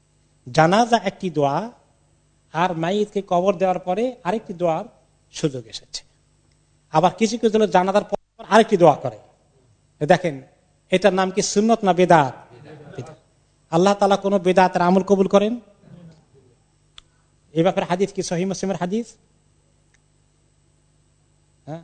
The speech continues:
মান আমিলা আমালান লাইসা ফিহি আমরুনা ফাহুয়া রাদ। যে ব্যক্তি এমন কোন আমল করে যে আমলটা আমাদের আমলের অন্তর্ভুক্ত ছিল না, আমাদের দ্বীনের মধ্যে এটা নাই,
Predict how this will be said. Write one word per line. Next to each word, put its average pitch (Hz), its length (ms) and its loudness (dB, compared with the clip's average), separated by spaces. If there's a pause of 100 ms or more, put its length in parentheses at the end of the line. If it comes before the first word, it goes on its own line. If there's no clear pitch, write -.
(140)
মান 165 120 -2
আমিলা 208 300 2
আমালান 240 520 2 (600)
লাইসা 190 340 2
ফিহি 180 300 -4
আমরুনা 202 560 0 (580)
ফাহুয়া 170 300 2
রাদ। 254 260 2 (720)
যে 180 200 6
ব্যক্তি 247 520 2 (420)
এমন 233 280 4
কোন 240 200 2
আমল 196 400 0 (120)
করে 156 640 4 (360)
যে 143 160 2
আমলটা 226 460 2
আমাদের 214 460 0
আমলের 202 420 0
অন্তর্ভুক্ত 175 560 -2
ছিল 185 300 2
না, 135 100 -6 (1080)
আমাদের 185 360 0
দ্বীনের 185 260 0
মধ্যে 180 220 -4
এটা 185 160 -4
নাই, 180 320 -2